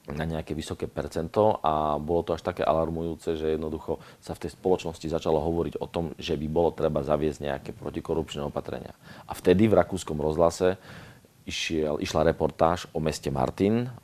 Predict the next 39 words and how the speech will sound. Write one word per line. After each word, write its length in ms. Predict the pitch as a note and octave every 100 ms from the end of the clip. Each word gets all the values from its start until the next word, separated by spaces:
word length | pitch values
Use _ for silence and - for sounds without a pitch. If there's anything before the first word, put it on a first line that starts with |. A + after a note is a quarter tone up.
| -
o 80 |
našom 320 | D#2+ D#2 - C2+
ocenení 720 | - - E2+ F2 F2+ F#2 F#2+ -
a 120 | -
o 80 | -
tom, 200 | - D#2+
ako 200 | - E2
to 100 | D2+ E2
robíme 280 | D#2+ D#2+
u 120 | C2+ D2+
nás. 320 | E2+ A2+ - - - - -
Zavolali 520 | D2+ F2+ G2 F#2 F#2
nám, 440 | E2+ D#2 D#2 D2
my 80 | D2
sme 160 | C#2+ D2
tam 160 | -
prišli, 480 | - - - - D#2+
boli 240 | D2 C#2+ C#2+
nadšení 400 | D#2 - F2+ F2+
tým 120 | F2
projektom 680 | E2 D#2+ D#2 - D2 D2 C#2+ - _ _ -
a 320 | C#2 C#2 C2 - - -
teraz 520 | D#2 D2 C#2 - - -
to, 400 | C2+ C2+ C2 C2 - - - - - -
verím, 320 | D#2+ D#2 D2+ D2
že 480 | C#2 C2+ C2 C2+ C2+
budú 240 | D2 C#2
zavádzať 560 | C2 C#2+ D2 C#2 C2+ -
aj 140 | D#2 D2+ -
za 160 | C#2 C2+
pomoci 400 | - C#2 C2 -
nás. 320 | - - - - - - - - - - _ _ -
Na 120 | G#2
jednej 160 | B2 A2
strane 240 | G#2 G#2
ma 120 | G#2
to 80 | G2+
teší, 400 | F#2+ E2 - G2+
eh, 1200 | A#2+ - - - D#2+ E2 E2 E2 E2 E2+ E2+ D#2+